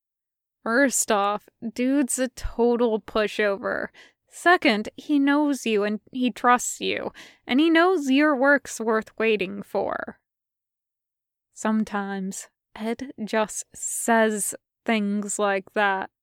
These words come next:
like she doesn't realize how much they mean, like they're a simple statement of fact. Third,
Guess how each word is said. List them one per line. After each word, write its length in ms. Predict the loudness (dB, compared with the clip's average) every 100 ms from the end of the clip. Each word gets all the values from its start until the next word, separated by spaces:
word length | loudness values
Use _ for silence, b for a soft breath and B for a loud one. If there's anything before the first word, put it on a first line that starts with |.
| _ _ -2
like 140 | 0
she 140 | 4 6
doesn't 340 | 6 4 2
realize 440 | 2 4 4 4 2
how 200 | 2 4
much 340 | 4 0 0
they 160 | 0 2
mean, 600 | 0 0 0 0 -6 -14 b b b _
like 220 | -4 0
they're 180 | 2 2
a 60 | 2
simple 500 | 0 0 0 0 -2
statement 720 | -6 -4 -4 -4 -6 -8 -6
of 140 | -8
fact. 640 | 0 0 2 -2 -10 -20 -20 _ _ _ _ _ _ _ _ _ _ _ _ _ _ _ _
Third, 560 | -4 0 4 4 2